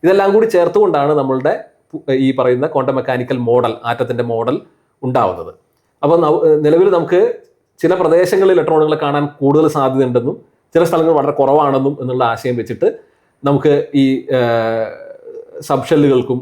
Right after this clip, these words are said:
അതുപോലെ തന്നെ ഓർബിറ്റലുകൾക്കും തന്നെ വ്യത്യസ്തമായ ഷേപ്പുകളും അതുപോലുള്ള കാര്യങ്ങളൊക്കെ തന്നെ പിന്നീട് വരുന്നത് ഈ ഹൈസൻബർഗിൻ്റെ ഇക്വേഷനൊക്കെ ആയിട്ട് ബന്ധപ്പെട്ട് അതിൻ്റെ സൊല്യൂഷൻസ് എന്നൊക്കെയാണ് ആശയങ്ങൾ വരുന്നത്.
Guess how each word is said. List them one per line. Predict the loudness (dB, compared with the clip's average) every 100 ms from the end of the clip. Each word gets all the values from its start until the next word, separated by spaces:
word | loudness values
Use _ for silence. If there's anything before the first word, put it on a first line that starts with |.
| -2
അതുപോലെ | 0 0
തന്നെ | 0 0
ഓർബിറ്റലുകൾക്കും | 2 0 0 0 -2 -4 -4
തന്നെ | -4 -8 -12 _ _ -8
വ്യത്യസ്തമായ | -2 -2 -2 -2 0 -2 -4 -14 -10 -2
ഷേപ്പുകളും | -2 0 0 0 0 -6 -8
അതുപോലുള്ള | -2 0 0
കാര്യങ്ങളൊക്കെ | 0 -2 -2 -2 -2 -6
തന്നെ | -6 -8 -8
പിന്നീട് | -6 -4 -2
വരുന്നത് | -2 -2 -2 -2 -6 _ _ _ _
ഈ | -4 -2
ഹൈസൻബർഗിൻ്റെ | -2 -2 0 0 0 -2 -4 -6 _ _ -18
ഇക്വേഷനൊക്കെ | -4 -2 0 -2 -2
ആയിട്ട് | -2 -2
ബന്ധപ്പെട്ട് | -6 -6 -2
അതിൻ്റെ | -2 -2 -4
സൊല്യൂഷൻസ് | -4 -6 -8 -12
എന്നൊക്കെയാണ് | -10 -10 -10 -8 -8
ആശയങ്ങൾ | -6 -6 -6
വരുന്നത്. | -8 -10 -14